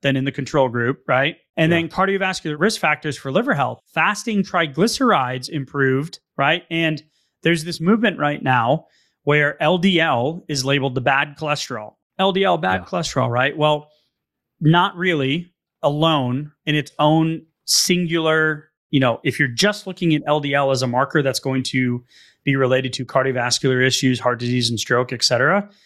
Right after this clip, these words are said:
Speaker 1: alone, it's not bad. It's bad when you have elevated triglycerides. So guess what?
Speaker 2: Mm.
Speaker 1: The triglycerides in this could be improved fasting strategy that got great results with area under the curve for blood sugar and insulin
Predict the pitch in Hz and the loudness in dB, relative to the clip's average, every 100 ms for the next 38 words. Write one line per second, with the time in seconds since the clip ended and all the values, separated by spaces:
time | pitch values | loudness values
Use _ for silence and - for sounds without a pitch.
0 | _ _ - 147 139 190 202 151 131 139 | _ _ -2 -2 2 2 0 -2 -6 -2
1 | 143 135 - 123 101 73 - _ _ _ | 0 -2 0 -2 -2 -10 -20 _ _ _
2 | - 156 123 175 233 185 147 151 156 143 | -2 -2 0 2 2 0 -4 -8 -8 -4
3 | 165 151 147 160 160 156 147 147 139 185 | -4 -2 2 2 2 0 -2 -2 0 0
4 | 185 123 110 - - - _ - 160 151 | 0 -4 -6 -10 -16 -16 _ -6 -2 2
5 | 190 202 214 156 101 95 92 92 _ _ | 0 2 0 0 -6 -16 -18 -20 _ _
6 | - 131 165 214 - 185 156 151 151 170 | -12 -2 0 0 0 0 2 0 -4 -4
7 | 160 156 147 - - _ - 190 165 185 | -2 0 0 -2 -8 _ 0 0 2 -2
8 | 175 139 170 156 - 156 160 - 160 156 | -2 2 2 2 0 -2 -2 -4 -2 -2
9 | - 208 233 135 131 127 151 _ 151 160 | 2 2 2 0 -2 -4 -6 _ -2 -2
10 | 131 202 202 151 196 196 151 131 226 180 | 0 0 0 0 0 0 -4 0 2 0
11 | - 156 156 160 180 170 165 165 143 135 | -2 -6 -2 0 2 0 -2 -2 -2 0
12 | 226 196 170 170 156 143 165 160 170 156 | 2 4 2 -2 -8 -2 0 2 2 2
13 | 156 165 170 208 - 135 117 135 | 2 0 2 2 2 -2 -2 -6